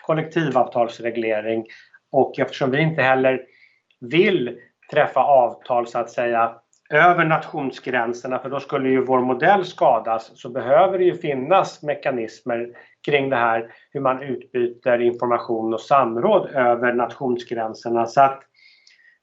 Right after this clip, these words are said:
det, det är farligt att se att allt som E U gör är dåligt. Det finns mycket goda saker i, i detta samarbete också. Ehm,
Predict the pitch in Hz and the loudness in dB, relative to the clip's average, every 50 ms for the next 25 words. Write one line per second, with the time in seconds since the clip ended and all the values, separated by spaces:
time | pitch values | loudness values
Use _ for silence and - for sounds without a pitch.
0 | _ - 131 147 151 151 151 156 151 - - 180 160 147 151 175 175 175 180 165 | _ -8 -6 -4 -4 -2 -2 -4 -4 0 4 4 6 6 6 4 2 -2 -4 -6
1 | - - 147 143 143 - - 151 135 - - 151 151 160 160 160 160 - - 170 | -6 -4 -4 -2 -2 -2 -4 -4 -8 -6 -2 2 2 4 2 2 -2 -8 -8 -8
2 | 160 156 156 143 131 127 131 131 127 127 123 123 123 123 127 123 120 143 147 127 | -8 -8 -4 -2 0 2 2 2 2 0 0 -2 -2 -2 -2 -4 -4 -6 -4 -2
3 | 135 156 170 - - 131 123 139 127 - - 147 135 - - - 123 - 147 139 | -2 -2 -2 -2 -6 -6 -8 -6 -8 -6 -4 -4 -4 -4 -6 -12 -4 0 0 0
4 | 123 120 127 180 180 160 - 135 113 113 113 - - - 127 117 113 117 117 117 | 0 2 4 4 4 4 4 2 0 0 0 -4 -6 -8 -6 -6 -6 -8 -10 -14
5 | _ _ _ - 127 120 113 107 107 107 - _ _ _ _ _ _ _ _ _ | _ _ _ -8 -6 -6 -4 -6 -8 -14 -16 _ _ _ _ _ _ _ _ _
6 | _ _ - 131 127 120 127 117 - - 127 - - 143 127 120 120 120 120 120 | _ _ 0 2 2 4 2 0 0 -2 -6 -2 0 2 2 2 2 0 0 0
7 | 131 127 123 - - 156 180 190 190 - - - 143 123 127 - - - _ _ | 0 -2 -2 -2 -4 -2 -2 -2 -2 -4 -6 -4 -4 -4 -4 -6 -10 -16 _ _
8 | _ _ _ _ _ _ 135 127 127 127 127 131 | _ _ _ _ _ _ 0 2 4 4 4 2